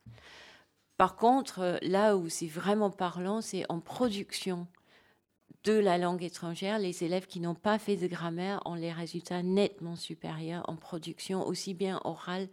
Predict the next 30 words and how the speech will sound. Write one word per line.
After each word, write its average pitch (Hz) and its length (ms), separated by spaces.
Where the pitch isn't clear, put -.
qu'écrite. - 640
Donc, 180 260
on, 165 480
enfin, 160 200
les 170 240
Américains 175 640
en 202 160
sont 208 260
arrivés 180 480
à 196 80
la 165 140
conclusion 196 720
que, 226 500
euh, 160 480
les 226 340
exercices 202 540
de 185 100
grammaire 170 540
inhibent 208 640
la 170 160
production 185 600
de 190 120
la 170 180
langue 160 240
étrangère. - 560
Au - 60
contraire 196 560
de 160 240
faciliter, 175 800
ça 180 240